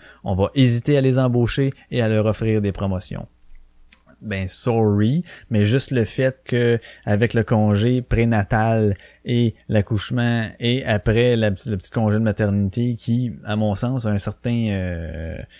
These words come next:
euh, certaine, euh, ben, obligation. Crée, il me semble, tu viens de mettre un enfant au monde, là. C'est pas rien, là. C'est pas juste comme, « Hey, j'ai lavé ma toilette. » Tu sais, c'est pas, c'est pas pareil, là. C'est vraiment pas du <laughs> même ordre.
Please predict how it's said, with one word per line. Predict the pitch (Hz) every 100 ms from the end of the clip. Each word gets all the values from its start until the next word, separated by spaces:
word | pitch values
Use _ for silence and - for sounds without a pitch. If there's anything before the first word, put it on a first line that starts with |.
| - - - _ _ -
euh, | 50 50 50 50 50 -
certaine, | - 98 - 120 107
euh, | 95 90 - - _ - _ _ _ _ _ _ _ _ _ _ _ _ _ _
ben, | - 76
obligation. | 95 104 127 123 104 104 120 135
Crée, | -
il | 156
me | 127
semble, | 175 208
tu | -
viens | 151
de | 160
mettre | 208
un | 151 110
enfant | 107 160 170
au | 117
monde, | 101 120 139
là. | 98
C'est | -
pas | 190
rien, | 120 123 180
là. | 143
C'est | 135
pas | 123
juste | 123 185
comme, « | - 135
Hey, | 147 202
j'ai | 143
lavé | 165 165 208
ma | 196
toilette. » | 190 190 208 202 -
Tu | 185 151
sais, |
c'est | 147
pas, | -
c'est | 127
pas | 156
pareil, | 170 - 131 185 190
là. | 185 160
C'est | -
vraiment | 117 151 160
pas | 151 165
du | 123
<laughs> | 151
même | 139 139 120
ordre. | 160 185